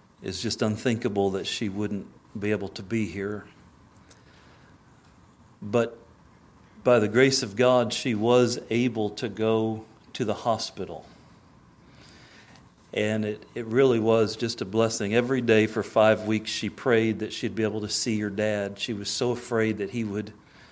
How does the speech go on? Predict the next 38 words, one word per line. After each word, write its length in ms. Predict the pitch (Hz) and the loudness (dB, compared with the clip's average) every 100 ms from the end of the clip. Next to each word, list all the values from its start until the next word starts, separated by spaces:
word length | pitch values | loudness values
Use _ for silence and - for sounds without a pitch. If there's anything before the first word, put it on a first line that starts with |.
| - _ - | -20 _ -4
pass 360 | 139 113 - | 0 0 0
away 320 | 117 113 113 110 | -2 -2 -2 -2
before 320 | 104 123 107 | -6 -6 -6
she 180 | - 113 | -6 -6
got 180 | 113 113 | -6 -6
to 60 | |
see 280 | - - 110 | -6 -4 -4
him 180 | 104 - - _ | -6 -12 -20 _
again. 380 | 101 98 95 92 - - - - - - - - - - - - _ - | -12 -10 -10 -14 -20 -20 -20 -20 -20 -20 -20 -20 -20 -20 -20 -20 _ -6
And, 360 | 101 107 104 98 | -2 0 -2 -2
um, 280 | 104 101 - - | -2 -4 -10 -6
the 100 | 110 | 0
Lord 300 | 123 123 107 | 2 2 0
just 260 | 107 - | -4 -4
worked 280 | 123 117 117 | -4 -4 -2
it 100 | 107 | 0
out 260 | 110 110 110 | 2 2 -2
where 120 | 104 | -8
the 60 | |
final 360 | 110 117 110 107 | -6 -4 -4 -4
days 280 | 104 113 107 | -2 -2 -4
in 80 | 107 | -8
the 60 | |
hospital, 540 | 101 113 - 120 113 113 | -6 -8 -8 -8 -6 -6
she 180 | - | -6
was 160 | 107 107 | -6 -4
able 200 | 107 101 | -4 -6
to 60 | 104 | -4
go 200 | 110 110 | 0 0
up 160 | 110 | -2
there 180 | 113 117 | -4 -4
and 80 | 117 | -4
even 220 | 107 110 | -6 -6
stay 320 | - - 120 | -4 -2 -2
the 100 | 117 | 0
night 260 | 110 117 117 | 0 -2 -2
with 200 | 110 - | -8 -8
him. 320 | 113 110 | -6 -6